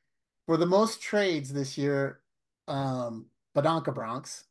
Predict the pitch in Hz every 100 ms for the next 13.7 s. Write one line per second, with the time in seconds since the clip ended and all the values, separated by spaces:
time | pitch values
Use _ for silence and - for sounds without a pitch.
0 | _ 143 131 147 139 131 127 120 117 -
1 | - 170 180 160 151 143 127 - 131 117
2 | 107 120 135 123 120 - 170 165 131 -
3 | 170 185 180 175 156 147 143 139 135 131
4 | 127 127 123 123 _ _ - 143 147 135
5 | 127 120 120 123 117 113 113 - 117 117
6 | 127 120 113 - 120 110 110 - _ _
7 | _ _ _ _ 139 156 156 - - 151
8 | 139 139 - - 139 135 131 131 131 _
9 | _ _ - 135 127 123 120 - 156 139
10 | 143 143 139 127 127 120 _ - 135 123
11 | 117 - 208 190 170 160 156 - 151 139
12 | 135 123 123 - 180 180 - 139 123 117
13 | 113 120 113 117 117 117